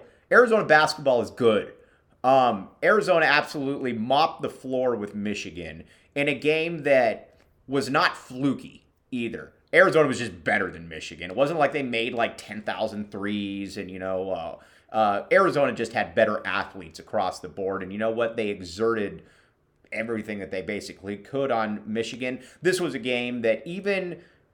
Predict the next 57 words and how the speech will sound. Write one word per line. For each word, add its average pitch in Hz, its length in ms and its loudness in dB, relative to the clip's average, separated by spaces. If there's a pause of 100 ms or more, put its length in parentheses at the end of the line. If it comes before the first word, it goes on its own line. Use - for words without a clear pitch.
(720)
the 131 80 -8
big, 139 400 -4
the 127 100 0
biggest 160 320 -2
Sean 147 340 -2
Miller 139 280 0
lovers 98 440 -2
out 92 280 -6
there, 92 220 -4
like 92 240 -6
Jason 101 380 -10
Scheer, 90 560 -8 (320)
would 113 180 -4
say 117 380 0
that 104 220 -4
Arizona 110 460 0
would 92 160 -10
beat 107 180 -8
Michigan 101 340 -8
eight 95 160 -4
out 92 140 0
of - 100 -10
ten 92 220 -10
times 101 340 -8
with 92 100 -18
Lloyd. 107 380 -2 (180)
Probably 180 540 -2
not 127 260 -2
the 110 60 -14
same 110 340 -8
with 92 120 -10
Coach 92 280 -8
Miller. 82 380 -14 (360)
And 151 160 2
the 147 40 0
difference, 175 420 0
though, 131 200 2
is 110 80 0
I 123 80 0
think 127 220 -8
this 135 120 -6
is 113 120 -14
the 117 80 -6
first 135 320 -4
time 120 200 -2
since 113 220 -12
Lute 127 160 -4
Olson 117 320 0
was 92 140 -10
here 104 180 -6
that 101 100 -6
we've 104 140 -8
act-, 113 260 -4
you've 113 200 -4
actually 113 340 -2
seen 104 220 -10
athletes 95 580 -6